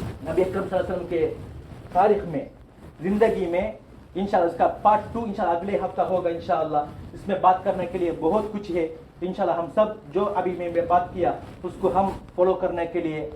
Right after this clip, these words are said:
कोशिश करना है। எனவே, கணித்துக்குரிய மேலானவர்களே, இது போன்று நபி ஸல்லல்லாஹு அலைஹி வஸல்லம் அவருடைய வாழ்விலே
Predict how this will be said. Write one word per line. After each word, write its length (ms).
कोशिश 300
करना 220
है। 200
எனவே, 260
கணித்துக்குரிய 520
மேலானவர்களே, 600
இது 180
போன்று 320
நபி 180
ஸல்லல்லாஹு 20
அலைஹி 100
வஸல்லம் 40
அவருடைய 280
வாழ்விலே 560